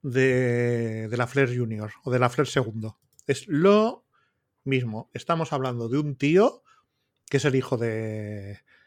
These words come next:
de Gary Kubiak, que es...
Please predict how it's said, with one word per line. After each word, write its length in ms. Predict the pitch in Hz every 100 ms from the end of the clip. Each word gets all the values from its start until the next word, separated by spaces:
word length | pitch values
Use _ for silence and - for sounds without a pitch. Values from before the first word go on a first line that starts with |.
| _ _ _
de 240 | 127 123
Gary 180 | 123 135
Kubiak, 600 | 127 151 190 277 - - _ _ _ _ _ _ _ _ _ _ _
que 420 | 151 143 147 165
es... 240 | 226 -